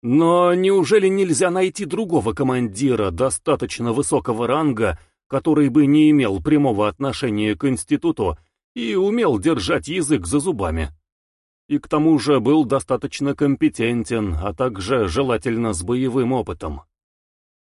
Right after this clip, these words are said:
Примерно эти мысли я и изложил в записке, которую передал через Грищука наверх. Ответ мне принёс молодо выглядящий, лет на тридцать, военный, с лычками командира полка.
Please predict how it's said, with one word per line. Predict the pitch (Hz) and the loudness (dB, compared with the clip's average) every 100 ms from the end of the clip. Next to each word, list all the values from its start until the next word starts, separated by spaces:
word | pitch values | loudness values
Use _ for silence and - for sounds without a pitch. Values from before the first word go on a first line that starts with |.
| _ _ _ _ | _ _ _ _
Примерно | - 220 190 156 | -4 0 2 4
эти | 156 156 160 135 | 4 2 2 2
мысли | 135 135 123 | 2 0 -2
я | 120 113 120 | 0 0 0
и | 120 117 | -2 -2
изложил | 117 135 131 92 117 110 | -2 0 0 0 -2 -2
в | 85 | -4
записке, | 117 - 143 - 104 | -4 -2 -2 -2 -6
которую | 104 120 147 139 120 | -4 -2 0 2 0
передал | 101 156 143 123 123 104 | 2 0 2 0 0 -2
через | - 143 135 | -2 0 0
Грищука | 85 113 110 127 - 104 95 82 | -2 -6 -4 -6 -4 -2 -2 -4
наверх. | 90 92 82 78 73 - - _ _ _ _ _ _ _ _ | -4 -4 -4 -6 -8 -12 -18 _ _ _ _ _ _ _ _
Ответ | 104 104 127 190 | -4 -2 0 0
мне | 143 135 160 | 2 2 2
принёс | 160 160 143 143 - | 2 4 4 2 0
молодо | 110 156 156 135 | 0 2 2 2
выглядящий, | 120 160 143 147 135 139 - 143 127 110 | 2 2 2 0 0 -2 -2 -2 -2 -4
лет | 120 185 202 131 - | -4 -2 -2 -2 -4
на | - 196 175 | -8 -4 -4
тридцать, | 226 180 - 90 - | -4 -4 -4 -8 -8
военный, | 85 107 202 107 92 92 92 87 | -10 -6 -4 -2 -2 -2 -4 -4
с | 85 - | -6 -6
лычками | 220 180 - 143 127 117 | -6 -8 -8 -4 -2 -2
командира | - 180 151 101 107 104 | -2 -2 -2 -2 -2 -2
полка. | - 117 90 95 76 71 | -2 -4 -4 -6 -6 -8